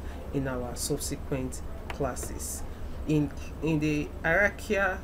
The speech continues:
system of classifying a fungus, you have the kingdom, the division, the subdivision, the class, the order, the family, the genus, and the species, where the organism has its specific name.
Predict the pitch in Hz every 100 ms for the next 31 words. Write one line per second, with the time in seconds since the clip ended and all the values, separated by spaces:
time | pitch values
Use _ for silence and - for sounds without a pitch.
0 | - - 160 - 156 151 151 131 - -
1 | 127 - - 147 151 127 - 156 165 185
2 | 190 - 127 135 131 123 - 185 196 196
3 | 214 135 123 123 135 143 - 143 139 135
4 | - 180 175 165 165 - 160 147 127 -
5 | 143 139 135 131 131 131 143 - - -
6 | - - 131 - 196 175 151 135 131 127
7 | 120 - 147 139 135 135 - - - -
8 | - 131 123 131 127 123 - - - 127
9 | - 151 - - 151 147 139 135 131 -
10 | 151 147 143 131 123 120 123 127 123 120
11 | - - - - 143 127 147 - 127 -
12 | 131 113